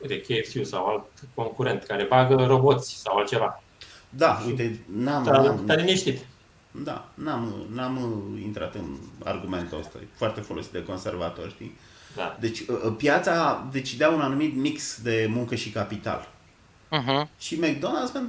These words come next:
Speaker 2: McDonald's nu era rentabil să ia roboți. Era
Speaker 3: Mhm.
Speaker 2: rentabil să angajezi oameni, studenți, nu știu ce. Dacă tu îi crești până la cer salariul minim, normal că o să treacă pe roboți.
Speaker 3: Da,
Speaker 2: Și ăsta e
Speaker 3: automatizări.
Speaker 2: alt perfect, să-i, da, îi concediază.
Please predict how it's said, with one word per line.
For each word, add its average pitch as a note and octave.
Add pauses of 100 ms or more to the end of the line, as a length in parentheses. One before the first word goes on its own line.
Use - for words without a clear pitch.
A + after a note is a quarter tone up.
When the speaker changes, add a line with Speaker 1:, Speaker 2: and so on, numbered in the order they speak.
Speaker 2:
McDonald's B3+
nu C#4
era F3+
rentabil F2+
să F2
ia D#2
roboți. D2 (380)
Era -
Speaker 3:
Mhm. A3
Speaker 2:
rentabil C4+
să D#4 (180)
angajezi D#4 (120)
oameni, D#3 (440)
studenți, C3+
nu B2+
știu -
ce. - (400)
Dacă G#2
tu -
îi D3+
crești D3
până D3+
la A#2
cer A2
salariul F2+
minim, F3+
normal G3
că F#3+
o E3+
să E3
treacă B2+
pe G2 (1040)
roboți. F#2 (600)
Speaker 3:
Da, D3
Speaker 2:
Și B2 (380)
ăsta C#3+
e -
Speaker 3:
automatizări. C3+
Speaker 2:
alt B2
perfect, G#2+
să-i, G#2+
da, -
îi G3
concediază. G3